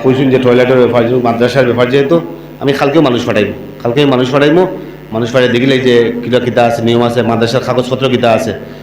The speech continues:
কারণ স্যাংশনের আগে একটু কাগজপত্র দেখতে লাগে যে মাদ্রাসা দেওয়া হইব, এটা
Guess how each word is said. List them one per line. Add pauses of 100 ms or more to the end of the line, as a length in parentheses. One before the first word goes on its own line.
(160)
কারণ
স্যাংশনের
আগে
একটু
কাগজপত্র
দেখতে
লাগে (560)
যে
মাদ্রাসা
দেওয়া
হইব, (480)
এটা